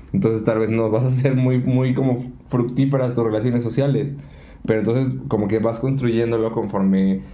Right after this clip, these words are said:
eh, la, la vida te va enseñando, ¿no? O sea, y yo creo que también la otra parte, la, la definición del lado B es muchas cosas que, que de repente te guardaste y que se, o que de repente renacen así como de un sentimiento que tal vez no controlas mucho o no conoces tanto, ¿no? Creo.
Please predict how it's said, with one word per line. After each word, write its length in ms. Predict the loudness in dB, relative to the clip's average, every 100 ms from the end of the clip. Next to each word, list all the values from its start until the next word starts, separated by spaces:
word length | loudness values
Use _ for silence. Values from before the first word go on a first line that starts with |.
| -20 -6
eh, 800 | -2 0 0 0 0 0 -2 -2
la, 160 | -2 -2
la 220 | -2 0
vida 220 | 2 2
te 80 | 0
va 80 | -2
enseñando, 500 | 0 0 2 0 -2
¿no? 280 | -2 -2 -2
O 40 |
sea, 280 | -2 -2 -2 -6 -6
y 100 | -2
yo 80 | 0
creo 120 | 0
que 80 | 0
también 320 | -2 0 0
la 100 | 0
otra 220 | -2 -2
parte, 320 | -2 -2 -2
la, 180 | -2 0
la 100 | 0
definición 400 | -2 -2 -2 -2
del 120 | -2 0
lado 200 | -2 -2
B 200 | 0 -2
es 240 | -4 -10 -16 -18 -18 -16 -6
muchas 340 | 0 2 2 0
cosas 280 | 0 0 0
que, 240 | -2 -4 -8 -2
que 100 | 0
de 60 |
repente 340 | 0 -2 -2 0
te 140 | 0
guardaste 720 | 0 0 -2 -4 -4 -8 -8 -18 -10 -10 -6
y 80 | -6
que 100 | -2
se, 120 | 0 0
o 380 | 0 0 -2 -2
que 80 | -2
de 100 | 0
repente 220 | 0 0
renacen 420 | 0 -2 -2 0
así 220 | 0 0 0
como 260 | 2 2
de 260 | 2 0 -2 -4 -6 -2
un 100 | 0
sentimiento 540 | 2 2 2 2 0
que 80 | 0
tal 180 | 0 0
vez 80 | 0
no 80 | 0
controlas 380 | 0 0 0 0
mucho 360 | 0 0 0
o 40 | 2
no 140 | 0
conoces 320 | 2 2 0 0
tanto, 300 | -2 -2 -2
¿no? 160 | -2
Creo. 280 | -2 -2 -4